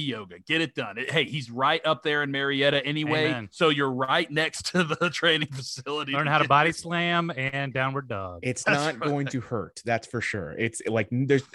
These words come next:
Speaker 3: I'm convinced that there's nothing they can do that would make this worse.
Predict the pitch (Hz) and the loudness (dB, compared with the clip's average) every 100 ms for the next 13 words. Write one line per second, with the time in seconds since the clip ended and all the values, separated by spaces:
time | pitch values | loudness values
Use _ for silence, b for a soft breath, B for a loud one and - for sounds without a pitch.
0 | 113 139 135 - 135 151 170 160 135 117 | 0 0 0 -4 0 0 0 -2 -4 -4
1 | 117 127 139 131 135 123 117 110 110 107 | -6 -4 -4 -4 -6 -6 -6 -4 -2 0
2 | 101 101 101 92 85 90 90 73 - - | 0 -2 -6 -10 -14 -10 -8 -8 -10 -14